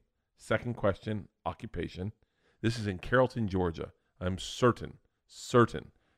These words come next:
S-, I don't, I'm not certain it's the same one today, but I'm certain s-, people filled out this exact same m-, marriage license. Third question:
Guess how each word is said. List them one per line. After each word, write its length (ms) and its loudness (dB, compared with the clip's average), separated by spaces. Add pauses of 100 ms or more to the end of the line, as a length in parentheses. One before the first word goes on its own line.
S-, 280 -14
I 80 10
don't, 240 6
I'm 160 4
not 160 6
certain 260 0
it's 120 -2
the 60 -8
same 280 2
one 140 4
today, 360 2 (300)
but 80 -2
I'm 80 0
certain 420 6
s-, 100 -8
people 340 4
filled 220 2
out 140 4
this 180 -6
exact 540 2
same 320 0 (560)
m-, 140 -6
marriage 340 4
license. 480 -6 (320)
Third 240 8
question: 560 0